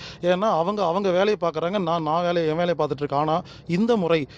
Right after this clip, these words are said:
நான் வேற வழி இல்லாம டாக்டரோட பேரும் collector பேரும் சொல்ல வேண்டிய ஒரு கட்டாயத்தில் இருக்கிறேன். ஏன்னா, ஹாஸ்பிட்டலுக்கு போனாதான் கொடுமைப்படுத்துறாங்கன்னு ஊரெல்லாம் மேடை போட்டு, mic போட்டு, YouTube-ல "hospital போகாதீங்க,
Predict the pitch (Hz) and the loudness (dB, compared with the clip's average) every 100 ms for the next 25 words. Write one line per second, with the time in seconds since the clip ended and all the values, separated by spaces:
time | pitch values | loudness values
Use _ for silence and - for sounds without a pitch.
0 | - - 165 160 156 156 208 226 190 156 | -10 -2 0 2 0 0 0 0 0 0
1 | 160 185 160 165 180 165 139 151 175 160 | 0 -2 -2 -2 -2 -4 -4 -4 -2 0
2 | 165 175 156 156 185 165 170 160 151 147 | -2 -2 -2 0 0 0 0 2 0 0
3 | 147 190 180 160 151 151 151 175 175 139 | 0 0 -2 -2 -2 -2 2 0 0 0
4 | 170 220 - - - 143 214 - 240 226 | -2 -4 -10 -20 -12 -4 -4 -2 -4 -2
5 | 220 214 156 180 202 202 226 - 170 208 | -2 -2 0 0 0 0 -2 0 -2 0
6 | 180 - 185 180 175 180 202 160 196 196 | -4 -2 -2 0 0 0 0 0 2 2
7 | 196 165 170 180 170 185 165 170 180 175 | 2 0 0 2 0 0 0 -2 0 -2
8 | 175 160 180 185 175 160 165 175 185 175 | -2 0 0 0 -2 0 -2 0 -2 -4
9 | 147 165 170 156 156 170 160 | -2 0 0 -2 -2 0 -2